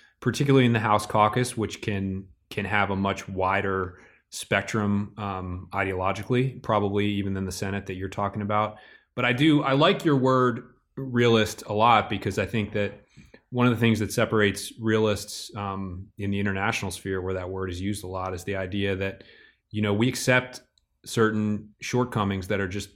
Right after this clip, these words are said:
part of human nature, you know, and, and I think that the nature of people is not gonna change that much, regardless of whether Democrats or Republicans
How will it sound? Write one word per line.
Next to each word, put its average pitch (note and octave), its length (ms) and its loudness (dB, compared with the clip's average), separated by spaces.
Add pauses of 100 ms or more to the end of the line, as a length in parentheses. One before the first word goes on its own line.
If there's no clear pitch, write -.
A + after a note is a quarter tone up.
(140)
part G#2 240 0
of G2+ 80 -6
human G2 260 -4
nature, F#2+ 540 -10
you G2 120 -10
know, F#2 220 -6
and, F#2+ 180 -6
and F#2+ 160 -8
I F2+ 100 -6
think F#2 300 -6
that F#2 220 -6 (480)
the G2+ 80 -4
nature C3 400 4
of - 140 -4
people G#2 380 0
is F2 120 -4
not G2 220 0
gonna G2 140 -4
change G2 320 -4
that F2+ 160 -4
much, F2 320 -10
regardless F#2 500 -6
of F2 160 -8
whether F2 260 -6
Democrats F2+ 580 -6
or F2+ 60 -8
Republicans F2 800 -8